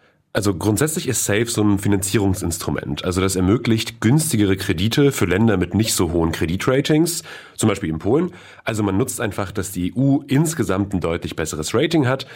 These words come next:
und damit kann sich Polen diese vierundvierzig Milliarden Euro günstiger leihen, als sie es zum Beispiel auf dem freien Markt könnten. Und mit diesen vierundvierzig Milliarden wollten sie zum Beispiel Rüstungsausgaben finanzieren,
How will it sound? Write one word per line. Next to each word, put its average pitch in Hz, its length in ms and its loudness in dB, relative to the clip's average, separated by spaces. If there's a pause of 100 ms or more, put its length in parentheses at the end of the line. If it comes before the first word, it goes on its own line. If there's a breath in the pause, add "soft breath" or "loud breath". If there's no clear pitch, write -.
(180 loud breath)
und 85 140 -4
damit 110 220 -2
kann 104 100 -4
sich 87 140 -8
Polen 104 260 0
diese 87 260 -2
vierundvierzig 95 560 -2
Milliarden 80 320 -2
Euro 92 360 0
günstiger 101 560 0
leihen, 87 420 -2
als 90 160 -8
sie 92 80 -8
es - 60 -10
zum 87 120 -4
Beispiel 85 300 -4
auf 87 120 -8
dem 85 80 -4
freien 78 280 -4
Markt 82 380 -4
könnten. 92 500 -4 (480 loud breath)
Und 117 100 0
mit 95 140 -2
diesen 90 160 -2
vierundvierzig 104 480 -2
Milliarden 90 460 0
wollten 87 260 -2
sie 87 100 -2
zum 82 140 -4
Beispiel 80 260 -4
Rüstungsausgaben 101 840 -2
finanzieren, 104 600 0